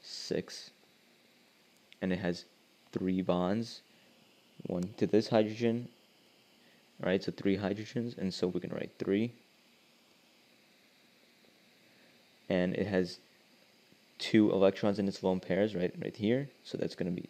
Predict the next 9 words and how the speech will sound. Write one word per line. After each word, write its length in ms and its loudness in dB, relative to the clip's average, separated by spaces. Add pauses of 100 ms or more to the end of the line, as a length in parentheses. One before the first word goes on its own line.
(140)
two. 340 2 (2250)
And 80 -6
when 100 0
you 60 -2
do 80 2
that, 180 6
you're 140 0
gonna 100 2
have 300 0